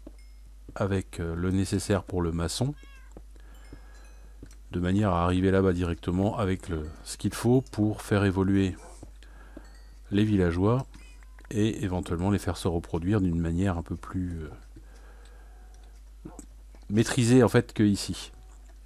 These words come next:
Bon, pour l'instant, c'est pas l'objectif. J'ai quand même prévu de vous emmener avec moi dans le Nether et vous expliquer aussi pourquoi j'ai fait trois pioches, parce que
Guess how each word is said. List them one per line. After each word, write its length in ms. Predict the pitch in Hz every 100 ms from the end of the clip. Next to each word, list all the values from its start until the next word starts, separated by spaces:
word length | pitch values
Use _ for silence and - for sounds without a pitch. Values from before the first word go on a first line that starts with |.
| - - - - -
Bon, 220 | 113 73
pour 140 | - 110
l'instant, 340 | 120 - 107
c'est 160 | - 117
pas 120 | 123
l'objectif. 640 | 110 95 95 - 139 - -
J'ai 240 | 101 - 95
quand 120 | 92
même 240 | 98 95
prévu 380 | - 104 87 107
de 160 | 98 87
vous 340 | 82 85 85
emmener 920 | 85 85 85 80 - 85 85 92 98
avec 260 | 92 85 85
moi 180 | 98 95
dans 140 | 110
le 100 | 110
Nether 420 | 90 85 98 120 127 - - - - - - - - - - - - - - - - - - - - - - - 113
et 120 | 107
vous 220 | 95 90
expliquer 440 | 87 - 90 -
aussi 260 | 95 - 120
pourquoi 280 | 98 - 113
j'ai 220 | 92 95
fait 380 | - 104 104 - -
trois 420 | - - 110 - - - - - - - - - - - - - - - - - - - -
pioches, 540 | - 123 143 - - - - - - - - - - - -
parce 160 | 87 -
que 160 | 92